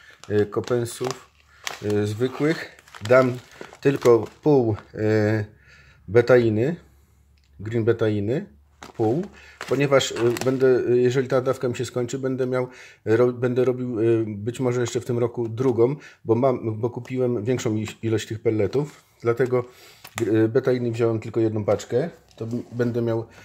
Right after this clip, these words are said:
na dwa, na dwie takie, y, mieszanki grube. I dodam też kopensa, e, też wszystko w dwóch milimetrowych jest wielkościach Red Halibut. E, teraz na chwilę,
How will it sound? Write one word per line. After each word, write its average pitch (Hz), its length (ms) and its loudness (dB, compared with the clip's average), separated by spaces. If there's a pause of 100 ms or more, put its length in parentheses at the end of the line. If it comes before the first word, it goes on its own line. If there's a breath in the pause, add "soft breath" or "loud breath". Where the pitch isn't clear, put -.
(200 loud breath)
na 113 100 0
dwa, 113 360 4 (100)
na 117 120 2
dwie 117 180 0
takie, 113 240 -2
y, 90 300 -2
mieszanki 110 460 -4
grube. 104 380 0 (800 loud breath)
I 226 120 -6
dodam 143 380 6 (360 loud breath)
też 123 300 4
kopensa, 110 600 2 (640 soft breath)
e, 104 400 2
też 104 320 -2
wszystko 139 380 -2
w 110 100 -6
dwóch 107 360 -4
milimetrowych 107 760 -2
jest 101 340 -6
wielkościach 107 600 -2 (420 loud breath)
Red 113 200 2
Halibut. 95 580 0 (920 loud breath)
E, 113 300 4 (640 loud breath)
teraz 131 420 2
na 117 140 -2
chwilę, 110 480 -4